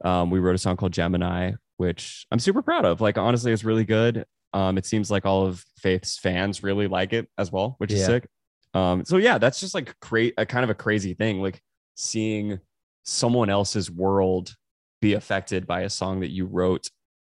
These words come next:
Speaker 1: with them,
Speaker 2: Yeah.
Speaker 1: if that makes sense. You, you know what I mean? Like,
Speaker 2: Yeah. Gemini's a bop.
Speaker 1: Thank you. Yeah, I, I love that song, honestly.
Speaker 2: Gemini.
Speaker 1: Exactly.
Speaker 2: That's how it goes.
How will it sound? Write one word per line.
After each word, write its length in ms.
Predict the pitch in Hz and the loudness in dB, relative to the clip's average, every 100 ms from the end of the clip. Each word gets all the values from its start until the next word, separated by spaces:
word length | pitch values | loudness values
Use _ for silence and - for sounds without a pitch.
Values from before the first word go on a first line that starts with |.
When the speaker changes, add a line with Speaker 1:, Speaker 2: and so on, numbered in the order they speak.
| _ | _
Speaker 1:
with 400 | 87 95 107 - | -12 -2 0 -2
them, 380 | 90 92 82 - - - | -8 -8 -8 -10 -18 -10
Speaker 2:
Yeah. 160 | 98 90 | -2 0
Speaker 1:
if 80 | |
that 160 | 107 104 | 2 2
makes 140 | 107 | 0
sense. 320 | - 57 - - | -2 -6 -10 -8
You, 120 | 90 | -2
you 160 | 92 98 | 2 2
know 80 | |
what 100 | 92 | 2
I 40 | 80 | 0
mean? 140 | 60 | -2
Like, 220 | 76 - _ _ | -4 -6 _ _
Speaker 2:
Yeah. 240 | 98 87 - _ _ | -8 -8 -14 _ _
Gemini's 360 | 123 156 147 107 | -4 -2 -2 0
a 40 | |
bop. 260 | 107 139 - _ _ _ _ - | 0 -2 -4 _ _ _ _ 2
Speaker 1:
Thank 240 | 196 233 | 2 4
you. 80 | 90 | 0
Yeah, 240 | 101 156 - 104 - | 2 2 2 0 2
I, 60 | 101 | 2
I 40 | |
love 220 | 101 107 | 4 2
that 140 | 87 - | 0 -8
song, 160 | - - - | -10 -10 -6
honestly. 400 | 196 190 196 220 | -2 -2 -2 -4
Speaker 2:
Gemini. 720 | 220 220 214 214 196 185 190 - _ _ - - - | -2 -2 -2 0 0 0 -2 -6 _ _ -20 -12 -6
Speaker 1:
Exactly. 440 | 98 92 95 - - - - | -4 -4 -6 -12 -12 -10 -8
Speaker 2:
That's 140 | 95 | -4
how 100 | 101 | -2
it 40 | 87 | -2
goes. 240 | 85 - | -4 -6